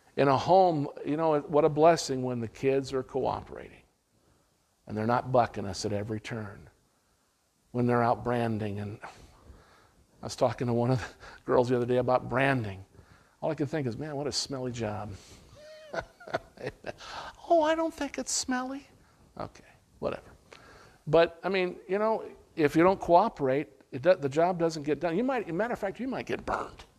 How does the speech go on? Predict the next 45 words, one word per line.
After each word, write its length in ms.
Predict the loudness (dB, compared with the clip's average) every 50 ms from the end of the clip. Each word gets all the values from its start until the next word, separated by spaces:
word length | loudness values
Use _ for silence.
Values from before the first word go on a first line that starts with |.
| _ _ _ _ _ _ _ -2
Amen? 400 | -2 0 0 0 -2 -4 -6 -12 -14 _ _ _ _ _ _ _ _ _ _ _ _ _ _ _ _ _ _ _ _ _ _ _ _ _ _ _ _ _ _ _ -2
And 180 | 0 2 4
the, 140 | 4 4 4
and 120 | 4 4 6
the 60 | 6
ones 240 | 6 6 6 6 4
that 100 | 2 2
are 40 |
sitting 320 | 0 2 2 2 2 2 2
on 100 | 0 2
that 200 | 2 0 0 -2
calf 400 | -2 2 4 6 8 6 6 4
waiting 360 | 4 2 2 2 2 -2 -2
to, 220 | -2 0 0 -2 -4 -8 -16 -20 -20 _ _ _ _ -6
to 100 | -4 -2
zap 340 | 2 4 6 6 6 4 2
'em 100 | 2 2
with 200 | 2 2 2 2
the, 280 | 2 2 4 4 6
um, 280 | 6 6 4 4 2 -4 -12 -14 _ 0
<clears throat> 0 |
the 460 | 2 2 4 2 2 0 0 0 0
branding 580 | 4 6 6 8 8 8 6 6 4 2 0
iron, 380 | -2 -2 -2 -2 -2 -4 -4 -6 -10 -14 -20 _ _ _
what 180 | 0 4 6 6
a 60 | 6
job 460 | 6 4 4 6 6 8 8 6 4
that 240 | 4 4 4 4 4
is. 460 | 2 0 -2 -4 -8 -12 -16 -18 -18 -20 _ _ _ _ _ _ _ _ _ _ _ _ _
What 160 | 8 10 10
if 140 | 10 8 8
half 400 | 8 10 12 12 12 12 10 8
of 140 | 2 -2 0
you 160 | 0 0 2
got 220 | 4 4 6 6
off 460 | 8 8 8 8 6 4 2 -2 -4 -6
and 100 | 0 4
left 220 | 4 4 4 4
the 140 | 2 2 4
other 200 | 4 4 4 4
half 200 | 4 2 2 2
trying 220 | 0 0 0 0
to 80 | 0 -2
hang 240 | -2 -2 -2 -2 -2
on? 260 | -4 -4 -6 -8 -10